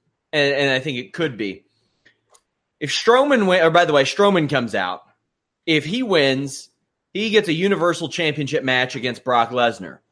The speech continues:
If he wins what? His new T L C match with, uh, Baron Corbin. So they, they've essentially booked Braun a couple shows ahead. They're already getting started with T L C matches, which I like. Baron didn't seem that happy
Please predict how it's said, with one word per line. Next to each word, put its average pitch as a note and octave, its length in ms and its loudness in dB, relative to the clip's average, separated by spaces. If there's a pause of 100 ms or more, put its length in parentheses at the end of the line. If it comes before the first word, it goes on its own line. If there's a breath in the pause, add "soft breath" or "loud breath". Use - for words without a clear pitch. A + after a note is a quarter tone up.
If - 120 -14
he C3+ 80 0
wins B2 320 -2
what? E3 360 4 (520)
His E3 180 -10
new D#3 160 0
T D3+ 200 2
L C#3 140 4
C D3+ 220 -4
match B2+ 320 0
with, G2 240 -8 (180)
uh, A#2+ 240 2
Baron A#2 320 2
Corbin. A2 360 -2
So C#3+ 140 0
they, B2 220 0 (320 soft breath)
they've C#3+ 120 -4
essentially G3 380 2
booked E3+ 420 0 (440)
Braun C#3+ 400 4
a A#2+ 80 0
couple C#3+ 400 -2
shows C#3 320 0
ahead. C#3+ 440 0 (420)
They're C3 160 -2
already E3 300 4
getting C3+ 280 2
started C#3+ 560 0
with A#2 140 -8
T D3 200 0
L C#3 140 2
C E3+ 220 -6
matches, C#3 440 0
which A#2 180 -6
I G#2 100 -2
like. D3 440 0 (840)
Baron G3+ 460 2
didn't F#3 200 -2
seem F#3 280 -6
that D3 160 0
happy C#3 600 -4